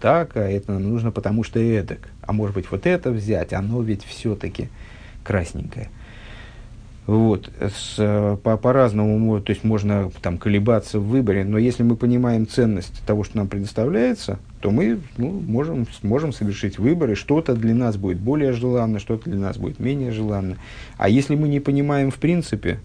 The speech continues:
о чём разговор, э, то есть, <laughs> нам предложили на выбор там предметы раз, два, три, четыре, пять, а,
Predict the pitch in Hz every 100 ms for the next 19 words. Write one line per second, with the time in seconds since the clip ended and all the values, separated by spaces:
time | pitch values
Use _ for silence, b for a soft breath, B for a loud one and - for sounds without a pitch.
0 | - - - - - 110 - 107 95 95
1 | 107 107 92 - - - - - - B
2 | B B B - - - - 71 - 78
3 | - 78 120 - 127 117 131 123 123 123
4 | 156 156 117 120 127 110 107 104 95 98
5 | - 113 117 113 - 107 143 139 120 123
6 | 127 120 123 120 117 - 95 - 95 104